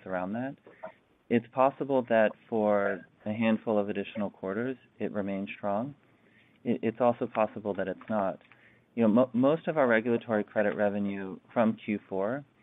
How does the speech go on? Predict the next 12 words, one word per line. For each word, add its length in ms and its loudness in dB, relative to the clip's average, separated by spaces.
uh, 200 2
was 220 0
not 220 2
lined 200 2
up 240 0
prior 280 2
to 100 -20
the 80 -10
beginning 340 -6
of 120 -10
the 80 -12
quarter, 360 -8